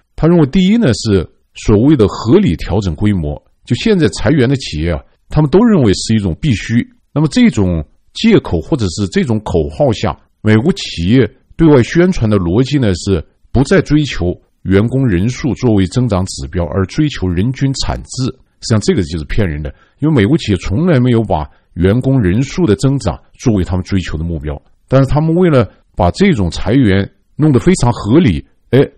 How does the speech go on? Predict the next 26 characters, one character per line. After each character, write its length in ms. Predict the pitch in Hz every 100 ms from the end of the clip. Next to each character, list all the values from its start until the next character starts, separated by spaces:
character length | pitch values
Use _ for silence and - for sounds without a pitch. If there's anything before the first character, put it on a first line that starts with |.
| _
他 140 | -
就 100 | 123
假 240 | 120 110 78
定 120 | 107
一 20 |
个 80 | 104
原 260 | 90 92 156
来 160 | 107
的 80 | 101
错 260 | - - 117
误 140 | 87
的 180 | 82 - _ _
策 200 | - -
略， 200 | 101 87 - _
原 200 | 95 110
来 120 | 113
追 180 | 98 127
求 220 | 123 87 87
员 280 | 87 104 135
工 180 | 156
人 180 | 123 95
数 160 | 95 113
的 80 | 95
增 220 | 117 117
长 200 | - 127 _ _
作 160 | -